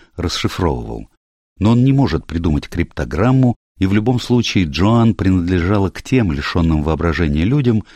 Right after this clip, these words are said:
для которых все точки над "и" должны быть расставлены, чтобы она вообще хоть что-то заметила. Потом лицо его просветлело.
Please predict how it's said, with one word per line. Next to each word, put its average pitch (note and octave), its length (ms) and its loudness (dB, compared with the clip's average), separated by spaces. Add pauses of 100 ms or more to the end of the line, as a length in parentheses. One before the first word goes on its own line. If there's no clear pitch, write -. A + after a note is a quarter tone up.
(320)
для F#2+ 140 -4
которых A#2 320 0
все - 200 -2
точки - 420 -4
над F2+ 240 0
"и" A#2+ 300 -2
должны A2 520 0
быть G#2 200 -2
расставлены, B1 800 -4 (380)
чтобы D2+ 280 -6
она C#2+ 160 -2
вообще C#2+ 260 -4
хоть - 200 -4
что-то - 500 -8 (140)
заметила. - 600 -8 (720)
Потом A2+ 300 0
лицо F2 320 -2
его F2 160 0
просветлело. C#2 720 -4